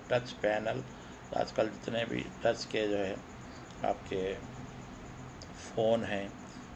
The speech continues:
या आपके computer में भी laptop touch का आ गया है, तो उसकी मदद से भी हम computer में हिदायत जारी करते हैं। एक touch pad होता है laptop के ऊपर,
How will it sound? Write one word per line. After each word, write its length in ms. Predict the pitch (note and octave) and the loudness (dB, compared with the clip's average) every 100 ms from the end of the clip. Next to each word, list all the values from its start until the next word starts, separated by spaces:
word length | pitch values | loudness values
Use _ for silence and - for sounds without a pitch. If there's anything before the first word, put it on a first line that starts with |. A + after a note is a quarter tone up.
| - | -6
या 180 | A2 G2+ | 2 2
आपके 220 | G2+ - | 2 -2
computer 560 | G2 G#2 G2+ A#2 A#2+ A#2+ | -2 -2 -2 0 2 2
में 220 | A2 G#2 | 2 -2
भी 160 | G#2+ A2 | -2 0
laptop 540 | G#2 G2+ - A2+ - | 2 2 2 0 2
touch 220 | A2 A2 - | 0 0 -2
का 160 | A2+ | -2
आ 120 | G#2+ | 0
गया 200 | F2 F#2+ | 0 -2
है, 140 | F#2 G#2+ - - - - - | -4 -6 -10 -12 -12 -12 -4
तो 60 | - | -2
उसकी 300 | - - B2 | -2 -2 0
मदद 260 | A2+ G#2+ | 0 -2
से 180 | G2+ G#2 | -2 -2
भी 180 | F#2+ A2 | -2 -4
हम 180 | G#2 B2 | -4 -2
computer 500 | G#2+ G#2 G#2 G2+ G#2+ | -2 0 0 0 0
में 120 | B2 | -2
हिदायत 420 | G#2+ G2 G2 G#2 | -2 0 0 0
जारी 280 | - F#2 F#2+ | -2 -4 -4
करते 100 | - | -8
हैं। 200 | - - - - - - - | -10 -10 -12 -12 -12 -8 -4
एक 180 | B2 - | -4 4
touch 200 | A#2 - | 4 4
pad 320 | - A2+ A2+ | 4 6 6
होता 240 | A2 A2 A2+ | 4 2 4
है 100 | A#2 | 4
laptop 440 | G2+ G2+ - G#2+ - | 4 2 2 0 0
के 60 | - | -2
ऊपर, 300 | G2 - B2+ | -2 -2 -6